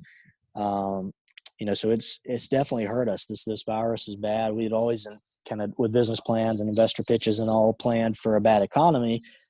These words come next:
and, uh, planned to, you know, that not to hurt us too bad with, uh, because we are saving people so much money on these trips. And, um, but we hadn't planned for,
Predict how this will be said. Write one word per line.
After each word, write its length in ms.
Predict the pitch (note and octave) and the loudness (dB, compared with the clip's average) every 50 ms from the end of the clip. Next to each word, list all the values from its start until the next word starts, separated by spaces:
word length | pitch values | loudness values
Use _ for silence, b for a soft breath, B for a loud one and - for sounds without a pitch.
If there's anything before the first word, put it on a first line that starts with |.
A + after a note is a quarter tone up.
| B _ - | B _ -6
and, 360 | - G#2+ A2 A2 A2 A2+ A2+ | -4 -2 -2 0 0 0 2
uh, 180 | A2+ A2 G#2+ G#2+ | 4 4 4 4
planned 300 | G#2 - B2 A#2 A#2 A2+ | 2 2 0 -2 -2 -2
to, 120 | - - G#2 A2+ - - | -4 -6 -10 -10 -10 -8
you 120 | C#3+ A2+ | -4 -4
know, 180 | G2 F#2+ G#2 - _ _ _ _ - | -2 -2 -4 -6 _ _ _ _ 0
that 180 | - B2 A#2+ A2+ | 4 4 4 4
not 160 | B2 A2+ - | 4 0 -2
to 80 | - A2 | -2 0
hurt 220 | - B2+ C3 C3 | 2 4 4 4
us 100 | A#2+ - | 4 2
too 160 | - - A#2+ | 2 0 0
bad 400 | A2 A2+ A2+ A2 A2+ A2+ A2+ A2 | 2 2 2 2 4 2 2 2
with, 340 | G#2+ G#2+ G#2+ G#2+ G#2+ G#2+ G2 - - - - | 2 2 2 2 2 0 -2 -6 -12 -10 -8
uh, 340 | G#2+ G#2+ G2+ G2+ G2 G2 F#2+ | -6 -6 -4 -4 -4 -4 -4
because 300 | G#2 A2+ - A#2 G#2+ G#2 | -4 -4 -2 -2 0 2
we 80 | G#2+ | 4
are 180 | G#2+ G#2+ A2+ A#2 | 4 4 4 4
saving 320 | - - A2+ A2 G#2+ G#2 | 4 2 0 0 0 0
people 300 | G2+ - G#2+ - - G2+ | -2 -2 -2 -2 -2 -4
so 180 | F#2+ - - A2 | -2 0 0 0
much 220 | G#2+ G#2 - - | 0 -2 -2 -2
money 240 | A2 A2 A2 G#2+ A2 | -2 -2 -2 -2 0
on 80 | G#2+ G#2 | 0 0
these 140 | G#2 G2+ - | 0 -2 -2
trips. 460 | - - A2 G#2+ G#2 G2 - - - | 0 2 2 2 2 2 2 0 0
And, 800 | F#2 F#2 - - - - - - - - - - - - A2 | 0 -2 -6 -6 -6 -8 -6 -6 -6 -6 -6 -8 -4 -2 0
um, 240 | G#2 G2 G2 G2 F#2+ G2+ F#2+ - - - - - | 0 2 2 0 0 0 -2 -4 -4 -6 -8 -4
but 100 | A2 G2+ | 0 0
we 120 | G2+ G2 | 0 0
hadn't 400 | E2+ A#2+ B2 B2 A2 - A#2 G#2+ | 0 2 2 2 2 0 -2 -8
planned 400 | - A2 G#2+ G#2 G#2 G2+ G2+ - | -6 -4 -4 -2 -4 -4 -4 -6
for, 340 | - - G2+ G2+ G2 F#2+ | -4 -2 0 0 0 0